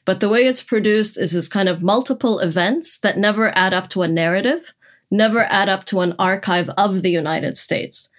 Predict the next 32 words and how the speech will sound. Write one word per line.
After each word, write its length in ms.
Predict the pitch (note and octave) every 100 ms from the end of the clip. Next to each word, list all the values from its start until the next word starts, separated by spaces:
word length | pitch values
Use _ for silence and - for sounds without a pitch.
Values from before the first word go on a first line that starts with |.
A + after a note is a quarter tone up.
| _ - - - -
Whereas 500 | G3+ G3+ G3 F#3 -
here, 600 | - C4 A#3 G#3 G3+ -
and, 180 | G3+ F#3+
and 180 | G#3 G3
it 160 | F#3 F#3
takes 260 | C4+ C#4 A#3
a 60 |
lot 280 | G3+ F#3+ A3
of 300 | G#3+ F3+ G3 -
work 680 | E3+ E3+ G3 F3+ - - - -
to 100 | E3
do 180 | E3
that, 260 | E3 C#3 - -
a 100 | F3
lot 200 | F#3+ F3+
of 100 | -
ideological 840 | F3 - D#3+ G#3 B3 B3 B3 A#3
work, 360 | A3 G#3 G#3 - - - - - -
a 120 | G3+
lot 340 | G3 F#3+ F#3+
of, 440 | F#3+ F#3 F3+ F3 D#3
uh, 320 | - E3+ D3+ -
epistemological 1120 | F3+ G3+ G#3 B3 A#3 A3 G#3 G3+ G#3 G#3 F#3+
work, 400 | F3+ F3 F3 - - - - - -
and 180 | G3+ G#3
a 60 | A3
lot 240 | A3 A3+
of, 180 | A3 G3
I 160 | - F#3+
would 340 | F#3 F3 -
say 380 | - - F3+ F3
also, 800 | - E3 E3 - F3+ - -